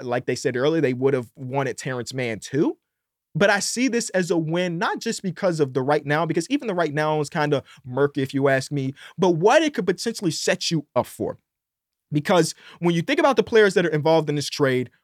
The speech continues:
Robert Covington, Nicholas Batum, Marcus Morris Senior, and Kenyon Martin Junior, none of those players are on guaranteed contracts going into next season. And also, since they traded away P J Tucker, they have up to a hundred million dollars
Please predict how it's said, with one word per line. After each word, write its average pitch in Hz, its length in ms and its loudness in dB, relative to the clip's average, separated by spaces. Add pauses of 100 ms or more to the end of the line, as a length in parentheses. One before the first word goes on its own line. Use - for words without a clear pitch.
Robert 160 320 2
Covington, 147 400 0 (160)
Nicholas 175 320 0
Batum, 151 400 0 (160)
Marcus 165 440 0
Morris 165 320 0
Senior, 143 380 0 (140)
and 143 140 -2
Kenyon 170 340 -2
Martin 156 260 0
Junior, 147 280 -2
none 165 280 -2
of 220 60 4
those 202 240 0
players 170 340 0
are 143 100 -4
on 127 120 -6
guaranteed 147 480 -2
contracts 131 520 -2
going 120 280 -6
into 107 180 -12
next 101 220 -8
season. 170 340 -4 (320)
And 180 140 0
also, 220 400 4
since 180 220 -4
they 156 140 4
traded 156 320 0
away 147 200 4
P 147 180 -4
J 135 160 0
Tucker, 175 560 2 (260)
they 240 240 2
have 240 380 2
up 180 160 0
to - 220 -6
a 151 80 0
hundred 269 460 -4 (280)
million 370 460 2
dollars 330 440 2